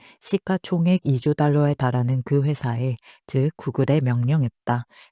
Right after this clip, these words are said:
To share some of its search data. 일부 검색 데이터를 공유하도록. Specifically certain search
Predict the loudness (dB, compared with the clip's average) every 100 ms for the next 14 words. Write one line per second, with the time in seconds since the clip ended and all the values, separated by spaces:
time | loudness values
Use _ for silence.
0 | -6 -4 -4 -2 0 0 -2 -6 -6 -2
1 | 0 0 -2 -6 -6 -4 -4 -8 -18 -8
2 | -4 -2 -4 -8 -4 -2 -2 -6 -12 _
3 | -20 -20 2 4 4 2 0 0 0 -2
4 | -2 -2 -2 -2 -2 0 0 0 0 2
5 | 2 0 -2 -2 -4 -10 -20 -20 -20 -8
6 | -4 -4 -4 -4 -4 -4 0 0 0 -2
7 | -4 -4 0 0 0 -2 -2 0 -2